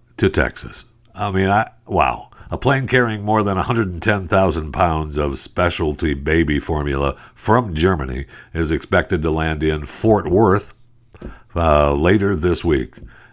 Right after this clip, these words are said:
Uh, just incredible that, uh, we have to have foreign countries deliver food to America now. And, and, and it's almost a slap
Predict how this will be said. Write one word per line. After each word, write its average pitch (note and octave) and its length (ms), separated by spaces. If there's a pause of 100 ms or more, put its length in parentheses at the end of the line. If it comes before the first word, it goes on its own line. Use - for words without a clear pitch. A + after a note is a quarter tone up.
Uh, D#2 220
just G2+ 200
incredible C#2+ 580
that, C#2 340
uh, C2+ 260
we C#2+ 220
have D#2+ 220
to C2+ 100
have D2 400 (300)
foreign D#2 400
countries C2+ 640 (520)
deliver D2+ 840 (180)
food D2 640 (300)
to E2+ 320
America D2 840
now. B1+ 400 (100)
And, C#2+ 440
and, D2 420
and E2+ 320
it's D2 100
almost A#2 400
a D#2+ 100
slap E2+ 720